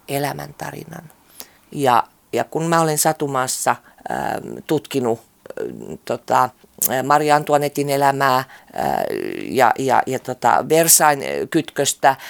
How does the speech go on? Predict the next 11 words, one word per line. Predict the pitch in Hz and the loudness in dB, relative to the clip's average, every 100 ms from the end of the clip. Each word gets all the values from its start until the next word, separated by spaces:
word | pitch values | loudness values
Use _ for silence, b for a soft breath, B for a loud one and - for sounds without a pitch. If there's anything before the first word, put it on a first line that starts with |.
| B - | B -8
ja, | 143 135 120 - | -2 2 2 2
ja | 135 127 | -2 -2
näin | 131 127 | 0 -2
päin | 123 120 120 | 0 0 0
pois, | 113 104 120 | 0 0 -2
niin, | 117 113 - | -4 -6 -6
niin | 120 104 113 - | -8 -8 -6 -2
sen | - 123 | -2 -2
takia | 120 - 123 120 | -8 -10 -10 -6
tää | 131 127 | -6 -4
on, | 127 139 | -6 -8